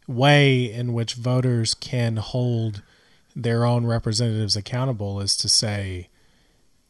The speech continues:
and this has to be a bipartisan thing. I mean, this has to be something that when Democrats do it, we have to call them out on it too. Um, this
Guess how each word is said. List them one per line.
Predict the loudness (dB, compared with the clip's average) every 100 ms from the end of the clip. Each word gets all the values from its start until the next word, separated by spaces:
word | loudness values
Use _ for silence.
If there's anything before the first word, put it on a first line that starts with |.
| _ _ _ -4
and | 0 4
this | 4
has | 6 6
to | 4
be | 4
a | 4
bipartisan | 4 4 4 2 2 -4
thing. | -6 -6
I |
mean, | -2 2
this | 4 4
has | 4 2
to |
be | 2
something | 2 2 0 0 0
that | 0 -2 -14 -20 _
when | 0 2
Democrats | 4 4 4 4 4 4
do | 4 4
it, | 2
we | 2
have | 2 0
to | -2
call | 0 0
them | 0
out | -2 -2
on | -4
it | -4
too. | 0 2 2 -2 -10 _ _ _ _ -8
Um, | -4 -2 -2 -6 -12 _ _ _ _ _ _ _ _ _ _ -12
this | -4 2 2 2